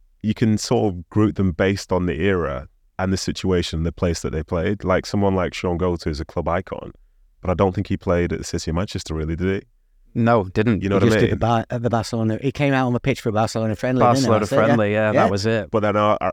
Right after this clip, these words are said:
Speaker 1: I'm thinking I remember Sean Goater taking the ball away from Gary Neville, this, that, and the other. "Oh, they've beaten United." That's Main Road. And then you
Speaker 2: And a
Speaker 1: think
Speaker 2: great
Speaker 1: about,
Speaker 2: day as well, by
Speaker 1: then
Speaker 2: the
Speaker 1: you
Speaker 2: way.
Speaker 1: talk about City of Manchester era. Then you talk about the Etihad era.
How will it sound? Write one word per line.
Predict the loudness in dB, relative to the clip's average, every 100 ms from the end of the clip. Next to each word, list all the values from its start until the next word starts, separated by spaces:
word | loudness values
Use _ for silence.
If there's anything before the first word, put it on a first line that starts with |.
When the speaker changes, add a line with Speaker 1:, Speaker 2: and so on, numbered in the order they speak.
| -2
Speaker 1:
I'm | -6
thinking | -4 -2
I | 0
remember | 0 0 0 -2
Sean | -2 -4 -2
Goater | -2 -4
taking | -6 -6
the | -4
ball | -2 0
away | 0 -2 -4
from | -6 -6 -6
Gary | -2 -2
Neville, | 0 -2 -2 -4
this, | -2
that, | -2 -2
and |
the | 0
other. | 0 -2 -4 _ _ _
"Oh, | -10 -4 -2
they've | 0
beaten | 0 0
United." | 0 0 0 -2 -4 -6 _ _ _ _ _ _ -4
That's | -4 -2
Main | -4 -2
Road. | 0 0 -2 -8 -10
And | -4 0
then | 0
you | 0 0
Speaker 2:
And | 0
a |
Speaker 1:
think | 2
Speaker 2:
great | 2 2 2
Speaker 1:
about, | 2
Speaker 2:
day | 2
as | 0
well, | -2 -2
by | 0
Speaker 1:
then | 2
Speaker 2:
the | 2
Speaker 1:
you |
Speaker 2:
way. | 2
Speaker 1:
talk | 0
about | 0 -2
City | 0 -4 -2
of | -2
Manchester | -2 -2 -8 -6
era. | -6 -8 -10 -16 -20 _ -10
Then | -8
you |
talk | -6 -4
about | -4 -4
the | -2 -2
Etihad | -2 0 0 0
era. | -2 -2 -4 -6